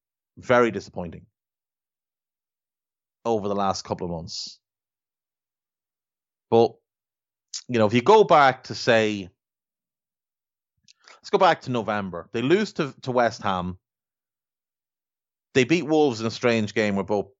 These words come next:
teams have players sent off. They draw with Burnley at home, which was disappointing. They go and they beat West Brom when West Brom fall apart after they have a man sent off. And then they beat Palace when they themselves have a man sent off. Then it's a draw against an out-of-form Chelsea,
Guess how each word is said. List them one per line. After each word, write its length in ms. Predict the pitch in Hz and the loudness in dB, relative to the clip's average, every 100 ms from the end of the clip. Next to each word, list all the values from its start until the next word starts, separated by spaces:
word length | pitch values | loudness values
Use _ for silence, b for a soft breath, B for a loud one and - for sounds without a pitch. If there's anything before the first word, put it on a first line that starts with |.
| - | -10
teams 220 | 104 90 | -8 -6
have 120 | 90 | -6
players 300 | - 95 90 | 0 0 0
sent 260 | - 90 85 | -2 -4 -2
off. 420 | 87 82 - - _ _ _ _ _ _ _ _ _ _ | -2 -4 -8 -18 _ _ _ _ _ _ _ _ _ _
They 100 | 127 | 0
draw 300 | 110 151 196 | 4 6 6
with 160 | 175 160 - _ - | 6 2 -2 _ -2
Burnley 400 | 135 127 117 107 | 2 4 2 -2
at 80 | 98 | -4
home, 240 | 104 95 | -6 -6
which 160 | 90 95 | -8 -10
was 80 | 92 | -8
disappointing. 760 | 123 - - 104 95 87 87 - _ _ _ _ _ _ - | -6 -8 -6 -4 -4 -6 -12 -16 _ _ _ _ _ _ 0
They 80 | |
go 160 | 143 196 | 4 6
and 80 | 190 | 6
they 80 | 151 | 4
beat 240 | 147 143 | 2 2
West 280 | 131 117 - | 2 0 0
Brom 260 | 117 113 | 0 0
when 120 | 107 110 | -2 -2
West 260 | 110 110 | -4 -2
Brom 300 | 117 107 98 - 104 | -2 -2 -2 -12 -8
fall 260 | - 104 | -2 -2
apart 380 | 98 - 101 92 | -2 -4 -4 -2
after 240 | 101 95 98 | -2 -4 -4
they 40 | |
have 100 | 90 | -6
a 40 | |
man 200 | 90 95 | -4 -4
sent 180 | 90 92 | -4 -2
off. 160 | 98 95 | 0 2
And 80 | 131 | 4
then 80 | |
they 80 | 170 | 4
beat 240 | 135 139 - | 4 0 2
Palace 460 | 127 104 87 - - b b b b | 2 2 -2 -12 -18 b b b b
when 120 | 110 | 0
they 120 | 117 | 2
themselves 440 | 110 107 113 107 - | 2 0 0 0 -2
have 100 | 92 | -6
a 20 | |
man 220 | 92 92 | -6 -6
sent 220 | - 92 | -6 -6
off. 240 | 92 82 - _ _ _ _ _ _ - | -6 -8 -12 _ _ _ _ _ _ -2
Then 100 | 139 | 0
it's 100 | 143 | 0
a 40 | |
draw 380 | 123 151 180 185 | 2 4 6 4
against 440 | 170 143 - - - | 2 -4 -4 -10 -4
an 100 | 123 | -2
out-of-form 540 | 127 - 123 113 104 | -2 -4 -4 -4 -6
Chelsea, 600 | - 107 98 - 101 95 | -4 -2 -2 -6 -10 -12